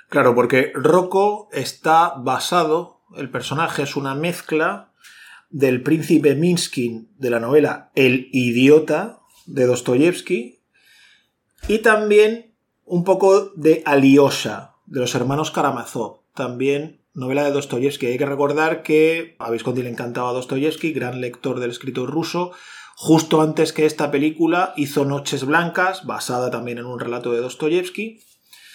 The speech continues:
Entonces, por eso yo considero que es una película excesivamente literaria en determinados aspectos. Y como siempre hemos remarcado en este programa, <laughs> el lenguaje literario o la narrativa literaria no tiene nada que ver con el lenguaje o la narrativa cinematográfica.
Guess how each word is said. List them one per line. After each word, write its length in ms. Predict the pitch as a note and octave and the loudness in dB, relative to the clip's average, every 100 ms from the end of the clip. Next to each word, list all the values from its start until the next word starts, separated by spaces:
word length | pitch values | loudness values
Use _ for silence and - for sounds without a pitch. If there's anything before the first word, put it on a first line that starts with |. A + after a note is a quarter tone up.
| - - _ - | -20 -20 _ -12
Entonces, 300 | D3 A#3 A3+ | 2 2 2
por 280 | - F#3 A3+ | 0 4 4
eso 520 | B3+ A3+ A3+ A3 _ | 4 0 0 -4 _
yo 180 | D#3+ F3+ | -8 -4
considero 800 | F#3+ F3+ F#3 F#3+ F#3+ F#3 F3+ - | -2 -2 2 2 4 0 -4 -10
que 100 | - | -10
es 60 | D#3+ | -6
una 120 | F3+ | -4
película 240 | E3+ E3+ E3+ | -2 0 0
excesivamente 480 | - C#3 E3+ E3+ | -2 -6 -4 -2
literaria 800 | F3 E3 - B2 C3 A2 G#2 - _ | -2 -2 0 -2 -2 -8 -12 -16 _
en 80 | C3+ | -12
determinados 480 | B2 A#2+ C3+ D3 C#3+ | -10 -8 -4 -4 -6
aspectos. 760 | - - B2 - A2+ - - _ | -10 -12 -12 -12 -14 -14 -20 _
Y 100 | - | -12
como 180 | A2+ A#2 | -8 -4
siempre 460 | - E3 F3 F3 - | -2 0 2 0 0
hemos 240 | D3+ D#3 | -2 0
remarcado 760 | D#3 C#3+ C3 B2+ E3+ C#3+ E3 - | 2 0 0 0 0 0 -2 -6
en 100 | C3+ | -12
este 180 | - C#3 | -4 -4
programa, 580 | C3+ C#3+ D3+ B2 - - - G3+ | 0 0 0 -2 -4 -10 -14 -12
<laughs> 240 | F#3 F3 - | -10 -4 2
el 180 | C#3+ | 4
lenguaje 560 | C#3+ C#3+ C#3 E3+ D#3+ D3 | 6 4 4 4 4 4
literario 720 | E3 F3 E3 E3 D#3+ E3+ F#3 | 4 4 4 2 2 -2 -4
o 120 | C#3+ | -4
la 120 | C3 C3 | -2 0
narrativa 480 | E3 E3 D3+ D#3+ | 0 0 0 2
literaria 560 | D3+ D#3 D#3 D#3 E3 E3 | 2 2 2 0 -2 -4
no 380 | C#3+ D#3 F#3+ G3+ | -4 0 0 2
tiene 320 | F3+ F3+ F3+ | 4 4 4
nada 340 | E3+ E3 D#3+ D#3 | -2 -2 -2 0
que 100 | C#3+ | 2
ver 260 | C#3+ D3+ | 2 0
con 180 | C#3+ B2+ | -6 -6
el 100 | B2+ | -6
lenguaje 380 | B2 B2+ C#3+ D3+ | -6 -4 -2 -2
o 20 | |
la 80 | C#3+ | -2
narrativa 460 | C3+ A#2+ A#2 C3+ | -2 -6 -6 -6
cinematográfica. 960 | C3+ B2 A#2 A2+ G#2 G#2+ - F2 - - | -6 -10 -12 -12 -14 -14 -18 -20 -20 -20